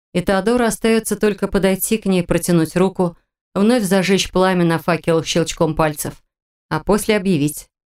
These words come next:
что изумрудный трон избрал для себя претендентку от Тархенда. Король совершает всё необходимое, протягивает девушке руку. Но когда в зале вновь становится светло, слова застревают у Теодора в глотке,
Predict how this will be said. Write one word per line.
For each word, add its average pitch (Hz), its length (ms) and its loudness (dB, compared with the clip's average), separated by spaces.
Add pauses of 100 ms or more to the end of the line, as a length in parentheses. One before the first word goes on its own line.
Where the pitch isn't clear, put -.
(280)
что - 240 -2
изумрудный 160 760 2
трон 190 360 -2 (360)
избрал 185 520 0
для 156 140 -2
себя 175 340 0
претендентку 170 1000 0
от - 200 -6
Тархенда. 139 640 -6 (920)
Король 214 260 2
совершает 190 580 2
всё 190 140 0
необходимое, 175 680 0
протягивает 196 640 0
девушке 180 400 0
руку. 147 420 -4 (720)
Но 240 140 2
когда 254 340 2
в 226 40 -2
зале 196 340 2
вновь 196 240 0
становится 185 600 0
светло, 180 500 -2 (720)
слова 226 640 0 (100)
застревают 180 960 0
у 160 40 -8
Теодора 160 440 0
в 151 80 -8
глотке, 147 500 -8